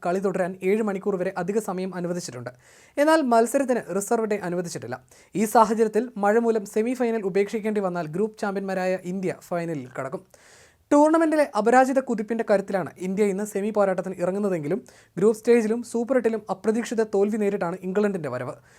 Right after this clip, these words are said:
സ്പിന്നർമാരുടെ പറുദീസയാണ് ഗയാന സ്റ്റേഡിയം. ഇതുവരെ നടന്ന പതിനെട്ട് മത്സരങ്ങളിൽ ആദ്യം ബാറ്റ് ചെയ്ത ടീം ആറ് മത്സരങ്ങൾ ജയിച്ചപ്പോൾ രണ്ടാമത് ബാറ്റ് ചെയ്ത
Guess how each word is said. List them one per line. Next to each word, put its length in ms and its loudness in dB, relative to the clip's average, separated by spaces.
സ്പിന്നർമാരുടെ 760 4
പറുദീസയാണ് 540 4
ഗയാന 320 -4
സ്റ്റേഡിയം. 340 -6
ഇതുവരെ 280 2
നടന്ന 360 0
പതിനെട്ട് 280 2
മത്സരങ്ങളിൽ 500 0
ആദ്യം 260 0
ബാറ്റ് 240 0
ചെയ്ത 220 -2
ടീം 120 -4
ആറ് 200 8
മത്സരങ്ങൾ 420 6
ജയിച്ചപ്പോൾ 500 2
രണ്ടാമത് 460 2
ബാറ്റ് 200 2
ചെയ്ത 200 0